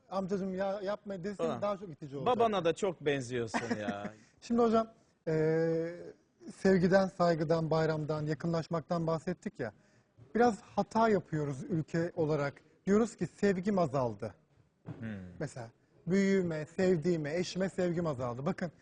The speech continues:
Speaker 1: sevginin azalması diye bir şey yok. Bu Batı'nın bize getirdiği bir şey. Sevgi azalmaz, sadece anlaşmama başlar.
Speaker 2: Evet.
Speaker 1: Çünkü ilk önce sevgi ve saygı değil, ilk önce anlaşabilmeyi, bakın, anlaşmak diye bir şey var. Se-,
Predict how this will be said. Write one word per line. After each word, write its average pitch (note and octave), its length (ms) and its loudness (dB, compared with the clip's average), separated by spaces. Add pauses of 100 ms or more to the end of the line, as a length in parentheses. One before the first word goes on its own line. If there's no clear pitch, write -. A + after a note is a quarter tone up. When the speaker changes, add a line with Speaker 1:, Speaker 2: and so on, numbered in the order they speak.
(320)
Speaker 1:
sevginin G3 460 4
azalması G3 600 2
diye G#3 160 4
bir F#3 40 -2
şey - 200 0
yok. - 240 -2 (360)
Bu F#3 140 4
Batı'nın G#3+ 400 4
bize F#3+ 160 6
getirdiği F#3 500 4
bir C#3+ 60 0
şey. A#2+ 220 -6 (380)
Sevgi G#3 400 2
azalmaz, F#3+ 500 4 (100)
sadece A3 300 6
anlaşmama F#3+ 760 0
başlar. B2 400 -4 (600)
Speaker 2:
Evet. C3 420 2
Speaker 1:
Çünkü A3+ 340 4 (460)
ilk A#3 180 4
önce A#3 200 8
sevgi G#3+ 360 4
ve A3+ 100 6
saygı G#3 420 2
değil, G3 120 2
ilk A3 180 -6
önce G#3+ 220 0
anlaşabilmeyi, F#3+ 880 0
bakın, F3+ 220 -4 (120)
anlaşmak G3 720 0
diye G#3 120 4
bir F#3+ 60 0
şey E3 180 -6
var. D3 100 -2 (120)
Se-, A3 200 4